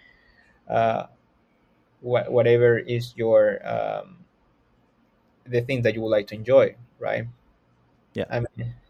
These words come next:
Speaker 2: Yeah.
Speaker 1: so that, that's what I'm referring to.
Speaker 2: So I, I actually, um, I've got, I've got a touch of Asperger's, which is, um,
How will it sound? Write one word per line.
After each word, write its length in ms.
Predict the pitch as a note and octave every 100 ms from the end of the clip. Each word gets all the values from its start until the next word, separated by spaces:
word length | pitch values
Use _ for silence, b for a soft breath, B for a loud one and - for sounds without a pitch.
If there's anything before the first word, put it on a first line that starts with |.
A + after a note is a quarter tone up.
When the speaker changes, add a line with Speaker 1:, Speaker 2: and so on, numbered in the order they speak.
| _ -
Speaker 2:
Yeah. 100 | -
Speaker 1:
so 120 | B2
that, 240 | B2 A#2+
that's 240 | C3 C#3 -
what 100 | A2+
I'm 160 | -
referring 480 | A2 - A2 G#2 A#2
to. 180 | A#2+ A#2 A2+ _ _ _ _ _ _ _ _ _ _ _ _ _ B B B -
Speaker 2:
So 120 | C#3
I, 160 | B2 - - -
I 140 | B2 B2+
actually, 560 | B2 - - A#2 G#2+
um, 500 | - G#2 F#2+ F#2+ F#2+ -
I've 160 | A2+
got, 300 | A#2 G#2+ G2+ -
I've 100 | A#2+
got 120 | A2+
a 40 | G#2+
touch 260 | A#2+ G#2+
of 100 | G2+ -
Asperger's, 760 | F#2+ F2+ A2+ A2 B2+ C#3 -
which 320 | - A#2 G#2 G#2+
is, 440 | G2+ G2+ F#2+ -
um, 460 | G3+ G2+ F#2 F#2